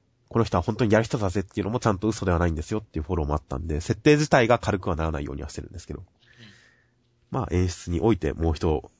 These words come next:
Speaker 1: なんか一山あってもよかったんじゃないかなと思いますね。
Speaker 2: はい。で、その後はいつの間にかデク君とか天也君がすごい友達っぽくなってて、その後はもう大天使お茶子さんですねって。
Speaker 1: <laughs> そうですね。駅組なんですね。
Speaker 2: うん。
Speaker 1: い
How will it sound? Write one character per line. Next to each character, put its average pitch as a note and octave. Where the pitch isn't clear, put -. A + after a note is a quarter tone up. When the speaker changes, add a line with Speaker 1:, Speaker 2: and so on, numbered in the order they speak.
Speaker 1:
な F2
ん D2
か -
一 -
山 D#2+
あ -
っ -
て -
も D#2+
よ F2
か F#2+
っ -
た -
ん D2
じ D#2+
ゃ D#2
な E2
い E2+
か F2+
な G2
と -
思 -
い -
ま F#2+
す -
ね。 G2
Speaker 2:
は A2+
い。 A2
で、 G3+
そ F#3+
の E3+
後 C#3+
は D#3+
い -
つ -
の D3
間 E3
に D3
か G#2+
デ C3+
ク -
君 B2
と -
か F#2
天 C3
也 F#2
君 G#2
が F2+
す A#2
ご F#2
い -
友 D3+
達 C#3+
っ -
ぽ -
く -
な B2+
っ -
て -
て、 G3
そ -
の D3
後 D3
は F3
も C#3
う -
大 C#3
天 D3+
使 -
お A#2
茶 -
子 -
さ F#2+
ん F2+
で -
す -
ね E2+
っ -
て。 -
Speaker 1:
<laughs> -
そ A2+
う F2
で F2
す -
ね。 E2
駅 B2
組 A#2+
な A#2
ん E2
で E2
す -
ね。 C2
Speaker 2:
う -
ん。 F#2
Speaker 1:
い G2